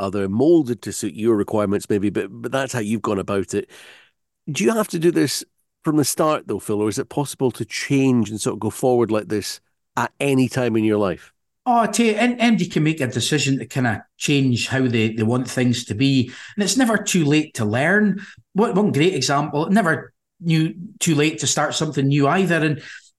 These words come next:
Speaker 2: K F C is a great example. Colonel Saunders, who, who founded that, the first K F C franchise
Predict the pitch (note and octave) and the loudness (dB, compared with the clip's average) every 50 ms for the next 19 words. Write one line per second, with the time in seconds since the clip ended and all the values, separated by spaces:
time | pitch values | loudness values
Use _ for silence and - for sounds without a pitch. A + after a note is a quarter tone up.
0 | _ _ - - - B3 G#3 D#3+ C3+ - - - F3 F3+ F3 F#3 F#3 E3+ - G3+ | _ _ -4 0 2 2 2 2 0 0 0 2 2 2 2 2 0 0 2 2
1 | G#3 G3+ F3 D3+ - E3 D#3 E3 D3 C3+ B2 A#2+ - - G#3 G#3 F#3+ E3+ C#3+ - | 2 2 2 0 0 0 0 0 0 -2 -4 -4 -2 -2 0 0 0 0 0 0
2 | - D3+ D#3 D#3+ D3 C3+ B2 A#2+ - - - C3 B2+ B2 B2 A#2+ G#2+ A2 - - | 0 0 0 2 2 2 0 0 -2 -2 0 2 2 2 0 0 -4 -6 -4 -2
3 | C3+ C#3+ D3 C3 A2+ G#2 F2+ A2+ B2+ C3 A#2 G2 F#2 - - _ _ _ _ _ | -2 -2 0 0 0 0 0 0 0 0 0 -2 -4 -6 -12 _ _ _ _ _
4 | _ _ - A#2+ - G#3 A3 G#3+ - - - - G3 F3 D3+ C#3 C#3 - - E3 | _ _ -10 -4 -2 0 0 0 -2 -2 0 2 2 2 2 0 -2 -2 -2 -2
5 | D3+ B2+ - - C3 B2 C3+ C#3 C3 - - A#2+ G#2 G2+ G2+ G2 - - | -2 -2 -2 -2 -2 0 0 0 -2 -2 -2 0 0 0 0 -2 -4 -6